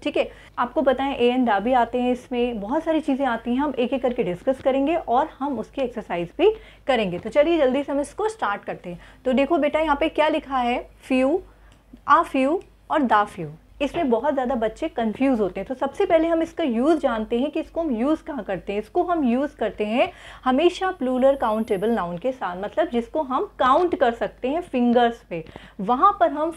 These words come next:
few, a few और the few का यूज़ करेंगे। क्लियर? अब हमें ये डिफरेंस देखना है कि few, a few,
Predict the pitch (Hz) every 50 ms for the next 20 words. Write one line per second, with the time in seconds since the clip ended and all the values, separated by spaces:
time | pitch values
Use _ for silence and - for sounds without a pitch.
0 | - - 233 233 254 285 330 - - 240 233 226 233 - 262 285 302 - 226 233
1 | 214 214 196 185 185 - 202 185 180 - 214 202 190 208 262 392 440 - - -
2 | - - - _ _ - 226 190 180 165 160 156 156 - - 269 330 403 427 339
3 | 269 - _ - - - - - - 339 339 359 392 381 392 392 381 339 294 277
4 | - - 311 370 403 - - 285 277 - - 269 269 285 302 330 - 381 359 359
5 | - 277 285 320 339 370 370 370 - _ _ _ _ _ - - 262 269 285 285
6 | - 320 320 330 320